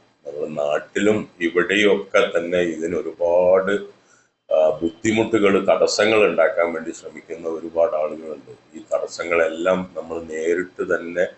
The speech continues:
ആണ് മുന്നോട്ട് പോകുന്നത്. അവർക്ക് മുമ്പിൽ എല്ലാ കാര്യങ്ങളും വ്യക്തമായിട്ട് മനസ്സിലാക്കി കൊടുത്തുകൊണ്ട് തന്നെ റഹീമിനെ ഈ വധശിക്ഷയിൽ നിന്ന് മോചിപ്പിച്ച് നാട്ടിലെത്തിക്കുമെന്ന കാര്യത്തിൽ യാതൊരു സംശയവും നമുക്ക് ആർക്കും ഇല്ല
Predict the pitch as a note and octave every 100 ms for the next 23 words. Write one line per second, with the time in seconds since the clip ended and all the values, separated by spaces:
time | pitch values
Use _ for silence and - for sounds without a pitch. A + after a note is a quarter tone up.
0 | _ _ _ E2 E2+ F2 E2 E2+ E2 F#2
1 | E2 D#2 D#2+ D#2 D#2+ F#2 - D2+ D2+ D#2+
2 | - G2 F2+ F2 F2 F#2 E2 E2 F2 F#2
3 | G2 G#2 A2+ - _ _ - F2 F#2 G2+
4 | A2 A2+ A2+ F#2+ F#2 - - B2 A#2+ A2+
5 | A2+ A2 - A#2 - - _ _ - F2
6 | F#2 B2+ B2+ A#2+ A#2 G#2+ F2+ - F2+ E2+
7 | E2+ E2 D#2+ D#2+ - _ _ _ D#2 D2+
8 | F#2 G2+ G#2+ A2 A#2 - G2 F#2+ E2 E2
9 | E2 - - F#2+ F2+ F2+ F2 E2 E2 E2+
10 | - E2 E2+ E2 D#2 - F2+ E2+ - E2
11 | E2+ E2 D#2+ D#2 D#2 - E2 D#2+ D2+ D#2
12 | D#2+ F2 - D#2+ C#2+ - F#2 F2+ - -
13 | _ - _ _ D#2 D#2+ - D2+ D#2 D#2+
14 | F2+ D#2+ D#2 F2 G2+